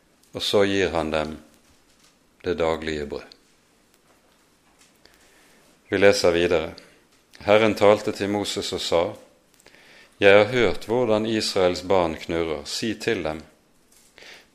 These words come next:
Mellom de to aftenstunder skal dere få kjøtt å ete, og i morgen tidlig skal dere få mette dere med brød. Dere skal kjenne at jeg er Herren,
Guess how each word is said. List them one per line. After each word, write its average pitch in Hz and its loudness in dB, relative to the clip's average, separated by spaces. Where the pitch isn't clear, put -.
Mellom 104 4
de 98 0
to 113 -2
aftenstunder 95 0
skal - -4
dere 101 0
få 104 -4
kjøtt - -4
å 113 -4
ete, 110 -4
og 98 -4
i 95 2
morgen 95 4
tidlig 104 -2
skal 104 -2
dere 95 0
få - -8
mette 95 -4
dere 92 0
med 92 -4
brød. 82 -4
Dere 101 4
skal 92 -2
kjenne 92 -2
at 82 -8
jeg 107 4
er 98 0
Herren, 95 -2